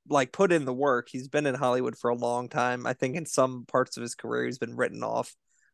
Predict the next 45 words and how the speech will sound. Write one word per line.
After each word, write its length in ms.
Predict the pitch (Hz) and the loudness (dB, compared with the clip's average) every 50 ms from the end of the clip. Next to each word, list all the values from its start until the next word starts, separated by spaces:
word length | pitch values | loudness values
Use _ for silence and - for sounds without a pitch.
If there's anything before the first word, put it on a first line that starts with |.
| - | -2
I 80 | - 143 | 2 4
think 160 | 190 196 190 | 6 6 8
in 80 | 190 165 | 8 8
a 40 | |
lot 200 | 151 151 160 165 | 10 10 10 10
of 60 | 160 147 | 8 6
ways, 260 | 139 135 131 - - | 6 4 2 0 -4
it's 80 | 131 | -4
just 220 | - - - - - | -2 -2 -2 -2 -4
as 60 | 120 | -6
big 220 | 120 - 120 110 117 | -4 -2 -2 -2 -4
of 60 | 117 | -6
a 40 | 113 | -8
comeback 580 | - - 131 120 117 120 117 113 120 - - | -4 -4 -4 -2 0 0 0 0 0 -2 -6
story 340 | - - - 127 117 107 110 | -10 -6 -4 -4 -2 -2 -2
as 120 | 120 147 139 | -4 -4 -6
Brendan 320 | - 127 123 120 117 113 | -6 -6 -4 -4 -4 -6
Fraser 460 | - - 127 123 127 120 127 - - | -2 2 2 2 2 2 -2 -6 -8
because, 440 | - 120 - - - 113 123 120 - - _ _ _ _ _ _ _ _ _ | -8 -8 -6 -4 -2 -2 -2 -4 -8 -12 _ _ _ _ _ _ _ _ _
um, 440 | - - 131 120 117 113 117 123 123 - _ _ _ _ - | -2 0 2 2 2 0 -4 -8 -12 -14 _ _ _ _ 6
it 40 | 165 | 6
reminds 320 | 180 202 262 330 277 208 | 8 10 8 8 8 8
you 60 | 226 | 6
a 40 | 214 | 6
bit 180 | 170 220 214 214 | 8 8 8 8
of 180 | 185 147 135 - | 6 4 0 -4
Matthew 360 | - 139 147 147 143 - 156 131 | -2 0 2 2 2 0 -4 -6
McConaughey, 760 | 127 113 - 143 135 139 139 127 127 117 87 - 76 - - - | -6 -4 0 0 2 2 2 0 0 -2 -2 -2 -4 -6 -6 -4
how 200 | - 120 120 131 | -2 -2 0 0
he 160 | 135 127 120 | 0 0 0
sort 180 | - - 123 120 | 0 0 -2 0
of 60 | 117 | 0
had 140 | 135 117 113 | 0 -2 -2
The 60 | 120 | -4
Reconnaissance, 640 | 113 113 - 127 110 117 113 - - 110 113 - - | -8 -8 -6 -4 -2 -2 -2 -4 -4 -6 -6 -6 -6
and 80 | 127 117 | -6 -6
before 320 | 143 - - 123 120 120 | -4 0 2 2 2 4
that, 160 | 113 113 117 | 4 2 2
he 80 | 110 113 | 0 -2
was 100 | 117 - | -4 -4
sort 180 | - - - - | -4 -6 -4 -4
of 60 | - | -4
seen 260 | - - - - - | -4 -4 -4 -4 -4
as 160 | 104 104 - | -4 -2 0
a 160 | 113 113 123 | 2 2 2